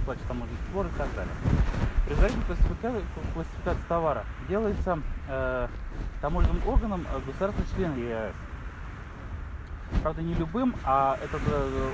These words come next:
орган специально полномочен. То есть есть специальные органы таможенные, среди таможенных, которые, э, имеют, э, возможность, э, право проводить такую предварительную классификацию товара. Если возникают какие-то сомнения, и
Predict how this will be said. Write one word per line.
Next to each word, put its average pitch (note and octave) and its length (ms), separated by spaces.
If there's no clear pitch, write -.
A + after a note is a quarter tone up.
орган F3+ 340
специально F3+ 340
полномочен. D#3+ 420
То C#3+ 60
есть C3+ 160
есть C3 120
специальные C#3+ 320
органы B3 400
таможенные, F#3 460
среди D#3+ 220
таможенных, E3+ 380
которые, G3 340
э, B2+ 160
имеют, D#3+ 200
э, C#3 340
возможность, - 440
э, C#3 260
право F#3 380
проводить D3 320
такую D#3+ 320
предварительную C#3+ 480
классификацию - 560
товара. G2 360
Если - 160
возникают D3+ 380
какие-то - 300
сомнения, G#3 840
и D3+ 460